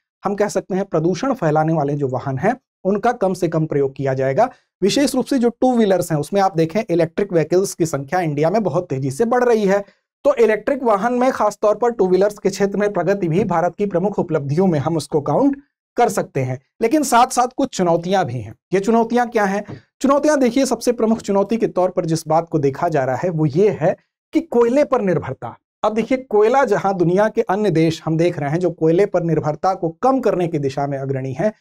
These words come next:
वहीं पर भारत की कोयले पर निर्भरता कम होती दिखाई नहीं दे रही है। साथ ही दुनिया के सबसे बड़े कोयला भंडारों में से एक है, क्योंकि विश्व के अगर दस सबसे बड़े कोयला भंडारों में देखें तो भारत का स्थान भी है। अब ऐसे में उत्पादन बढ़ाने की योजना भारत तो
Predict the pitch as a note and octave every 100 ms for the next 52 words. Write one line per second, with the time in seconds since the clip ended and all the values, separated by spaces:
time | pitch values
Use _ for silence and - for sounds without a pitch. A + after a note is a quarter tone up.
0 | _ _ - G3 C4 A3+ A3+ B3+ _ -
1 | D3+ F#3+ A#3 C4+ B3 A#3 G#3 A3 A3 G3+
2 | F#3 D#3+ D#3+ F3+ G3+ F3+ E3 D#3+ D#3 C#3+
3 | C3+ F3 C4 _ _ F3 G#3+ B3+ F#3+ D#3+
4 | D#3+ D3 A3 A3 F#3 A#3 F3+ F#3+ A3+ A3+
5 | G#3 F#3+ E3+ - A#3+ E3 G#3+ A3 - F#3+
6 | G3+ F#3+ F#3+ G3 G3 G3 G#3 G#3+ - B2
7 | E3 D#3+ G#3+ G3 G3+ G3 G#3 G3 A3 _
8 | _ - C#3+ A3 - G#3 - G3+ G3 G3
9 | F#3 F#3 F#3 F3+ F3+ F#3+ E3+ E3+ G3+ F#3+
10 | C#3 D#3 F3 F#3+ E3+ - F3 E3 D#3 D#3
11 | D#3+ _ _ _ G#3 A3+ A3 D4 C#4 C#4+
12 | A#3 - G#3+ G#3+ C4+ B3+ G#3 G#3+ B3 A#3+
13 | A#3+ A3+ A3+ B3 F#3+ G#3 A3 B3 B3